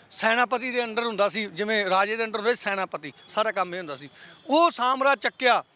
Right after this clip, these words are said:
ਧੱਕੇਸ਼ਾਹੀਆਂ ਹੋਈਆਂ, ਉਹ ਸਾਮਰਾਜ ਚੱਕ ਲਿਆ ਅੰਗਰੇਜ਼ਾਂ ਨੇ। ਅੰਗਰੇਜ਼ਾਂ ਨੇ ਇਹੀ ਕੀਤਾ,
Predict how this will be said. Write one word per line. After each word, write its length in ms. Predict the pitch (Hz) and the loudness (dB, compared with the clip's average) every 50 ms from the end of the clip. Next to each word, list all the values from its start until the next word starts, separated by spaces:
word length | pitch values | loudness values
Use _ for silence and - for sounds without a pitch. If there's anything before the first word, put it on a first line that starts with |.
| _ _ _ _ | _ _ _ _
ਧੱਕੇਸ਼ਾਹੀਆਂ 580 | - 233 - - 254 247 - 254 262 269 277 269 | -4 -4 0 0 0 2 2 2 0 0 -2 -4
ਹੋਈਆਂ, 280 | 240 202 190 175 151 - _ _ _ _ - | -4 -6 -8 -10 -10 -12 _ _ _ _ -4
ਉਹ 140 | 269 269 | -2 -2
ਸਾਮਰਾਜ 420 | 220 - 214 214 220 220 220 220 208 | 0 2 2 2 4 2 2 0 2
ਚੱਕ 240 | - 202 202 - 220 | 0 -2 0 0 0
ਲਿਆ 100 | 214 196 | 0 0
ਅੰਗਰੇਜ਼ਾਂ 460 | 190 175 170 165 147 139 151 139 131 | 0 -2 -4 -6 -6 -8 -8 -10 -10
ਨੇ। 100 | 127 123 - _ _ - - - - - - - - | -12 -16 -20 _ _ -20 -20 -20 -20 -16 -12 -10 -8
ਅੰਗਰੇਜ਼ਾਂ 400 | 180 180 185 196 185 220 226 233 | -4 -2 -2 0 2 2 2 2
ਨੇ 80 | 240 | 2
ਇਹੀ 100 | 247 294 | 2 0
ਕੀਤਾ, 340 | 240 262 269 - - 247 | 0 -2 -4 -6 -6 -10